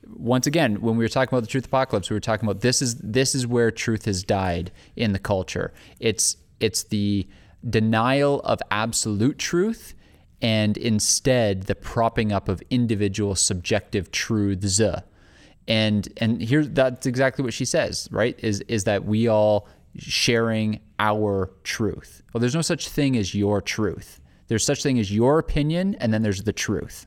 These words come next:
<laughs> right? The truth is the truth, whether you believe it or not.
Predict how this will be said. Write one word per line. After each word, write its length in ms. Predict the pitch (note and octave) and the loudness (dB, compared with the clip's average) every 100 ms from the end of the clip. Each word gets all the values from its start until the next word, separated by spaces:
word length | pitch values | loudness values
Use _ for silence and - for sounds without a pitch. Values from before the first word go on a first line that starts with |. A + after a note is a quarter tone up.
| - | -4
<laughs> 80 | E3+ | -2
right? 160 | D3 - - | -2 -6 -8
The 80 | - | -4
truth 340 | - G3 G#3 F#3+ | 0 2 2 2
is 140 | C#3+ | -2
the 80 | C3+ | -2
truth, 520 | - D#3 D3 A2+ - | -2 2 2 2 0
whether 160 | A2+ G#2+ | -2 0
you 100 | G#2+ | 0
believe 300 | G#2+ A#2 A#2+ | 2 2 2
it 80 | A2+ | 0
or 80 | |
not. 420 | G#2+ A2 F#2+ E2+ | 2 2 0 -2